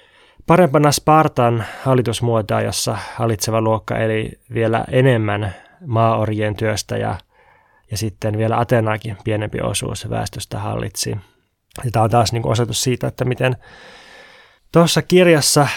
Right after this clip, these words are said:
tykätään osoitella, että, että länsimaiset ajattelijat ja, ja kaikenlaiset ylimykset ja filosofit on itse asiassa ollut hyvin demokratiavastaisia ja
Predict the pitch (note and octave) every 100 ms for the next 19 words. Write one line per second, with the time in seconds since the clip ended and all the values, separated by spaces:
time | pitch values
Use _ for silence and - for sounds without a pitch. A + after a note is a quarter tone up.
0 | - C#3+ C#3+ - C3+ C3+ C#3+ D3 - B2+
1 | A#2+ B2 A#2 - A#2+ - - B2+ - B2+
2 | C#3 B2 A#2+ A#2 A#2+ A2+ - - - A#2+
3 | A#2+ A2 A#2 A2 G#2+ G#2+ - - - -
4 | - - - A2 A2 - _ _ _ _
5 | _ _ A#2 A#2 A#2 A#2+ A#2 - - F3
6 | D#3+ C#3+ - C3+ B2+ A#2+ C#3 C3 - A2+
7 | B2+ B2+ A#2+ G#2+ A#2 - B2 A2+ A2 A#2
8 | A#2 A2 A2 A2 G#2+ A#2 A#2+ - A2 A2+
9 | A2 A#2